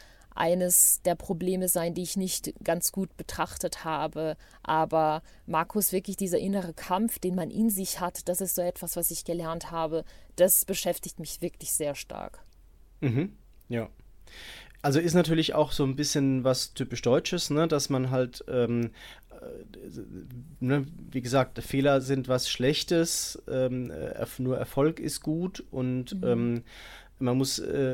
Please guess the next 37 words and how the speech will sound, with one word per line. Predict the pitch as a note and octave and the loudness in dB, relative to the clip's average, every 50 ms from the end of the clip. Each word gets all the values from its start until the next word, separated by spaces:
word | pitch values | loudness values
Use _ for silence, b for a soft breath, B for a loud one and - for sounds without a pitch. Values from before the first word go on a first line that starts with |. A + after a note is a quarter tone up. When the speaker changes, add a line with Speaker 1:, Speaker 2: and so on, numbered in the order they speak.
| - | 0
Speaker 2:
immer | - C3 B2+ | 0 0 2
eine | B2+ B2 | 4 6
Lösung | B2 B2+ C3+ D3 E3 F3+ F3+ F3+ F3+ F3 F3 E3 D#3 | 8 8 10 12 12 10 10 8 6 4 4 4 2
haben, | D3+ D#3+ D3+ D3+ D#3 E3 E3 F3 E3+ E3+ E3 D3+ | 2 4 4 6 6 4 4 4 0 2 2 2
ne? | C3 C3 C#3+ D#3+ E3 | 2 2 2 2 2
Und | D#3 - B2+ C3 C3 C3 C3 A#2+ - | 0 0 -2 0 0 0 -2 -4 -4
das, | - B2+ - - - - B2 A#2+ | -4 -4 -4 -4 -4 -4 -4 -2
darauf | - B2+ A#2+ C3 - | -2 -2 -2 -2 0
geht | - C3+ C3+ | 0 2 4
ja | C3 B2+ C3 C3 - - - | 4 4 4 2 -2 -10 -10
auch | - - - - | -6 -6 -6 -6
Design | - - - G#2 A#2 A#2+ A#2 A#2 | -6 -6 -4 -2 0 0 0 0
Thinking | - D#3 F3 - F3+ D#3+ D3 | 0 -2 -2 0 0 -2 0
sehr | C#3+ C#3 | 0 -2
stark | C3+ - - C#3 C#3 - | -2 0 -2 -2 -2 -2
zurück, | - C#3 B2 C#3+ C#3 C#3 | -4 0 0 0 0 0
dass | - A#2+ A#2+ | -2 -2 -2
es | B2+ B2 | -2 -6
eben | F#2+ A2 B2+ A#2+ | -2 -2 0 2
nicht | C3 D3 D3 - | 2 0 0 2
darum | F#3+ E3 C#3+ C3+ - | 2 2 2 2 0
geht, | B2 A#2+ A#2+ - | 0 -2 -2 -2
immer | - B2 A#2+ | -4 -4 -4
sofort | A#2 B2+ B2 - - C3+ C3+ | -4 -4 -4 0 0 0 0
mit | - A#2+ - | 0 -2 0
Lösungen | C3+ D#3+ G3 F3+ C#3+ B2 A#2 | 2 0 2 0 0 -2 -2
zu | - C3 | -2 -4
kommen, | A#2+ - B2 A#2+ A#2+ | -6 -4 -2 -2 0
sondern | A#2 A#2+ A#2+ A#2 | 0 0 -2 -2
sich | A#2 B2 B2 | -2 -4 -4
erstmal | - A#2 - C#3 | -6 -6 -4 -2
mit | B2+ B2 B2 | -2 -2 -2
dem | - | -2
Problem | - D3 C3+ - E3 F3 E3+ E3+ | -4 -4 0 4 4 6 4 4
zu | - - B2 | 2 0 -4
beschäftigen, | G#2 G#2+ - - A2 G2 - - - G2+ - - - | -2 -2 -4 -2 -4 -4 -6 -8 -10 -10 -8 -8 -8
ne? | G2+ B2 D3+ | -6 -6 -6